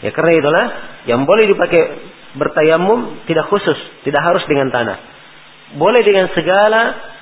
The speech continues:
benda yang lain yang jelas ukurannya dia adalah yang paling berada di atas permukaan bumi.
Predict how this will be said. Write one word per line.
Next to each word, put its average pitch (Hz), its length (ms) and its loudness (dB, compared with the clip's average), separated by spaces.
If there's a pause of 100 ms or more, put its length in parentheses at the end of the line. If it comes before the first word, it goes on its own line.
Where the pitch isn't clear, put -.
(280)
benda 214 240 2
yang 190 240 4
lain 208 320 2
yang 190 80 0
jelas 214 400 0
ukurannya 196 600 0
dia 196 180 2
adalah 170 240 2
yang 160 240 0
paling 185 400 0 (840)
berada 165 340 2
di 156 80 2
atas 156 240 -2
permukaan 151 480 0 (960)
bumi. 113 300 0